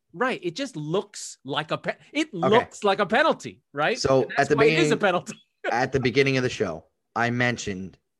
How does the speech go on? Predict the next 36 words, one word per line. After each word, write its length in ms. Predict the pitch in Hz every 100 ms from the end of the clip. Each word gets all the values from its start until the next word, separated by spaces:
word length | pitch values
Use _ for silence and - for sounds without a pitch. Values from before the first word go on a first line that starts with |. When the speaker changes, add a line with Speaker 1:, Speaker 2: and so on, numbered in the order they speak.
| _
Speaker 2:
the 100 | 104
Liverpool-Everton 1200 | 107 113 117 110 120 110 104 101 101 104 101 95 _ _ _ _
game 300 | - 98 92 87
from 180 | 73
earlier 240 | 98 110 123
in 80 | 120
the 60 |
year 200 | 107 95
at 100 | 95
Merseyside. 680 | 78 90 - 85 - 85 82 _ _ _
I'm 100 | 107
sorry, 240 | 104 90
at, 200 | 90 -
at, 140 | 98 78
at 320 | 98 95 95
Goodison. 340 | 98 90 85 - _ _ - _ -
And 400 | 120 120 117 110
Speaker 1:
It's 100 | 107
that 140 | 147 -
same 280 | 165 160
challenge. 540 | 156 160 143 104 - -
Speaker 2:
it's 180 | 113 110
the 140 | 123 113
same 480 | - 139 139 139
challenge 560 | 139 147 156 175 120 -
as 160 | 113 113
Pickford 640 | - 139 135 - 143 139
on 400 | 120 127 123 120
Van 400 | 98 98 127 123
Dijk. 360 | 117 123 110 -
That 160 | 139 135
shit 280 | - 220 170
was 140 | 120
a 60 | 113
penalty, 500 | - 151 139 - 101
man. 320 | 95 92